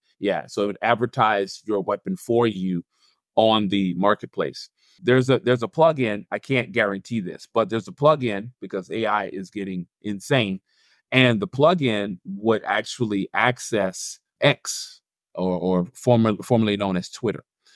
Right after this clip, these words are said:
If done properly, I don't, again, I don't have all the information. I'm, I'm researching this, studying this to make it work.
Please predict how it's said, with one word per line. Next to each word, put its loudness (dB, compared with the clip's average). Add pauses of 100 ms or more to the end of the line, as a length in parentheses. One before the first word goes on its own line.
(160)
If 4
done 6
properly, 2
I 4
don't, 2
again, 0
I 0
don't 2
have 4
all 2
the -2
information. 0
I'm, 0
I'm 0
researching -2
this, -2
studying -2
this -4
to -6
make -2
it -8
work. -2